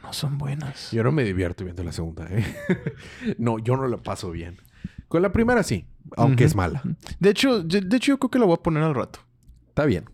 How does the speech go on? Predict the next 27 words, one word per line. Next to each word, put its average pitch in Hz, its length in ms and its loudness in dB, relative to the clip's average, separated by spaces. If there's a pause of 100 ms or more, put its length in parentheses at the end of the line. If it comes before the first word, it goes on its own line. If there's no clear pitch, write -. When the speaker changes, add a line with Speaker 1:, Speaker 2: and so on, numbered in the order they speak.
(220)
Speaker 1:
Eh. 87 560 0
Speaker 2:
Este, 110 1500 4 (100)
pues 156 140 2
Speaker 1:
Ah, 127 60 6
Speaker 2:
bueno, 131 160 6
Speaker 1:
no, 110 60 4
porque 120 200 0
tengo 117 100 0
que 123 80 -2
ver 113 100 2
Invincible, 104 440 -2
sí - 100 -10
es - 60 -8
cierto. - 180 -4
Speaker 2:
tengo, 214 560 0 (1040)
yo 143 100 -8 (220)
creo, 208 260 2
me 170 140 2
siento 202 280 -2
afortunado 131 760 0 (1400)
con 113 200 0
Marvel 107 480 2 (720)
porque - 400 -2 (1500)
casi 120 260 -4
no 117 140 -2
me 117 80 0
importa. - 500 -8